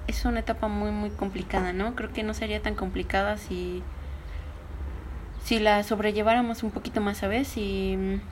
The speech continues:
si entendiéramos que, que no todas son, no todas esas críticas o todas esas, esas cosas que escuchas son tan ciertas, ¿no?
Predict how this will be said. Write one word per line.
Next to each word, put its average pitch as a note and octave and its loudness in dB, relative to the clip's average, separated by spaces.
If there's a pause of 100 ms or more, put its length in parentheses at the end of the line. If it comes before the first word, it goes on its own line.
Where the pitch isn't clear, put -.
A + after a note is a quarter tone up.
(260)
si G#3 2
entendiéramos G#3+ 0
que, F#3+ -2 (1600)
que A#3 4
no B3+ 4
todas C4+ 4
son, B3+ 4
no C4 6
todas C#4+ 6
esas C#4 -2
críticas B3+ 2
o G#3 0
todas G#3+ 0
esas, - -6 (320)
esas A#3 -2
cosas A#3 0
que - -4
escuchas A3 -2
son A3+ 0
tan A3+ 0
ciertas, G#3+ 0
¿no? A3 2